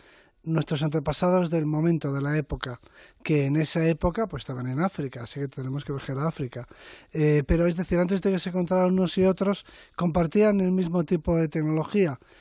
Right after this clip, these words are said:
y hacían fuego los dos, y en eso ni mucha diferencia. Eh, así que no, no tenemos en los yacimientos nada que nos indique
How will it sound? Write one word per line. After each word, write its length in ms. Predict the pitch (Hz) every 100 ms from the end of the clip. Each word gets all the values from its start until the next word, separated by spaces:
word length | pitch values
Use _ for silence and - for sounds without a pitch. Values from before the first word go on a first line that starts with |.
| _
y 180 | - 165
hacían 340 | 156 - 180 160
fuego 240 | 185 170
los 220 | 160 156
dos, 280 | 147 196 180
y 60 | 160
en 80 | 160
eso 200 | 151 160
ni 100 | 156
mucha 240 | 160 156
diferencia. 600 | 156 143 165 170 - 190 - _ - - - -
Eh, 200 | 160 160
así 280 | 156 - 220
que 180 | 247 214
no, 240 | 208 240
no 180 | 196 220
tenemos 280 | 226 262 247
en 80 | 233
los 80 | 233
yacimientos 600 | 202 190 214 220 220 185
nada 300 | 202 214 208
que 100 | 196
nos 200 | 175 151
indique 440 | 165 175 170 185